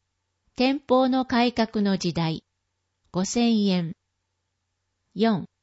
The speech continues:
高架嘉永期から成明の生涯。五千円。五、万延文久期から廃藩置県。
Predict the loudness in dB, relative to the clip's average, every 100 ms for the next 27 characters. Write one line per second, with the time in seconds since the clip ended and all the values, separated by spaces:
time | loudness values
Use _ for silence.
0 | _ _ _ _ -2 2 2 2 -2 0
1 | 0 2 4 2 -4 -6 -4 -2 -4 -2
2 | 0 2 2 0 -2 -2 -4 -2 -2 -2
3 | -4 -6 -10 _ _ _ _ _ _ -8
4 | -6 -2 0 2 2 0 -2 -8 _ _
5 | _ _ _ _ _ _ _ _ _ -2
6 | -2 -4 _ _ _ _ _ -2 0 2
7 | 2 2 2 2 0 0 -2 -2 -2 -2
8 | -4 -4 -2 -2 -6 -4 -2 0 0 -2
9 | -2 -4 -8 -6 -6